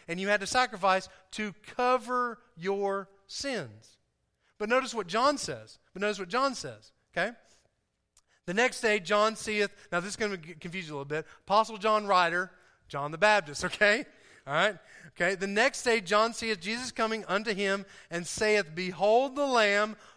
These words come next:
which," come on with me, "which," what's that next word? "Taketh," what's the next word? "Away." Let's say it together.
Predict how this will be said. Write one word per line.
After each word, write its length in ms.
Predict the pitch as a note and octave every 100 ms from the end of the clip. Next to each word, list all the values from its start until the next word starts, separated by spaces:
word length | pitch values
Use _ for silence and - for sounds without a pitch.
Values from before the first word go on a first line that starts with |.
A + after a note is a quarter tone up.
| _
which," 920 | D#3+ F3+ B3+ D4 C4 C4 B3+ - - -
come 120 | G#3+
on 140 | A3+
with 160 | G#3+ G3+
me, 180 | A3 G#3+ - - -
"which," 640 | E3+ A#3+ D4 C4+ C4 -
what's 160 | A3 A3+
that 140 | A#3+
next 260 | B3+ B3+ B3+
word? 320 | B3+ C#4 C4+ - - _ _
"Taketh," 520 | - A#3+ C#4 C4+ A#3+
what's 180 | A3 A#3
the 60 | B3+
next 200 | C4 C4
word? 320 | C4+ C#4+ B3+ - - F3+
"Away." 580 | G3+ C4+ D4+ C4 F#3
Let's 120 | F3+ F#3
say 120 | B3
it 20 |
together. 300 | B3 C4